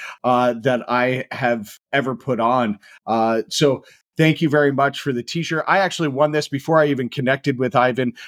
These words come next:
Uh, I won it through a Instagram contest, uh, of all places, uh, to win something. That's where I won this t-shirt. And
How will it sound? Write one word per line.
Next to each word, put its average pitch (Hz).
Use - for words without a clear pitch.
Uh, 117
I 147
won 143
it 143
through 139
a 123
Instagram 120
contest, 120
uh, 117
of 123
all 139
places, 143
uh, 127
to -
win 139
something. 156
That's 131
where 135
I 135
won 127
this 123
t-shirt. 139
And 131